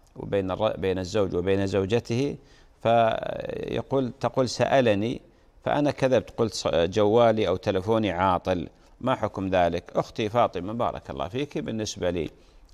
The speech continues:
مثل هذا الكلام ما ينبغي للإنسان أن يلجأ إليه، آه، كخيار أولي،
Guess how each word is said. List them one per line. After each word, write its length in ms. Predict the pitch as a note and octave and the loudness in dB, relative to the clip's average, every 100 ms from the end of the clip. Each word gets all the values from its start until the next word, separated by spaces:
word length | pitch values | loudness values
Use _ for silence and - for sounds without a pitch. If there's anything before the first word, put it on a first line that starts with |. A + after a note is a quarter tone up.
| - | -8
مثل 380 | B2 C#3 G2+ | -4 -2 0
هذا 200 | F#2+ F2 | 0 -2
الكلام 360 | D2 - A#2 D3+ | -4 -4 -4 -2
ما 140 | F#3 | 0
ينبغي 460 | F#2+ D#2 F#2 F#2 G2+ - - - - | 0 0 -2 -2 -4 -8 -20 -16 -4
للإنسان 580 | G#2 D#2 F2+ A#2+ G#2 | -2 -2 -2 -2 -2
أن 160 | D2+ G2 | -2 0
يلجأ 320 | G#2+ G2+ G2 | 0 0 0
إليه، 540 | C2+ F2+ G#2+ F#2+ G2+ G#2 - _ _ - | 0 0 0 0 -2 -6 -12 _ _ -8
آه، 100 | D2+ | -6
كخيار 600 | - G2 - G#2 G#2+ F2 | -4 -8 -4 0 2 2
أولي، 460 | D#2+ G#2 F#2+ F2 D#2 | 2 2 2 2 -4